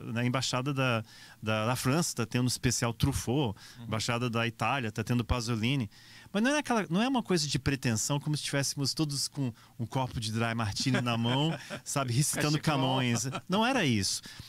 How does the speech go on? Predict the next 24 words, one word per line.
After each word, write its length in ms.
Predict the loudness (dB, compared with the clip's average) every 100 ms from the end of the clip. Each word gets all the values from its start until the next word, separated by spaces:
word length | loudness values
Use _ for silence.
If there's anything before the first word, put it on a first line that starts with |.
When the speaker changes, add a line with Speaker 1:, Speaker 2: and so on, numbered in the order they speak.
| -18 -4
Speaker 1:
Era 160 | 0 4
uma 120 | 2
curiosidade, 760 | 2 0 0 0 2 2 2
era, 280 | 0 2 0
era 120 | 2 2
uma 140 | 2
sede 460 | 2 2 2 0 0
pelo 200 | 0 2
novo. 320 | 0 -2 -4
E 180 | -2 2
olha 240 | 2 2 2
no 120 | 0
que 120 | -2
deu. 320 | 0 0 -2 -6 _ -14 -14
Speaker 2:
Que 80 | -12
legal. 340 | -14 -14 -16 -18 _ _ -4
Ó, 160 | -2 -2 -8 -8 -4
papo 260 | -2 -4
bom, 320 | -4 -2 -2
conversa 400 | -4 -4 -4 -4
legal, 400 | -4 -2 -2 -2
curta 480 | -2 -2 -2 -2 -4
e 160 | -2 -2
importante. 840 | -2 -4 -4 -4 -4 -4 -6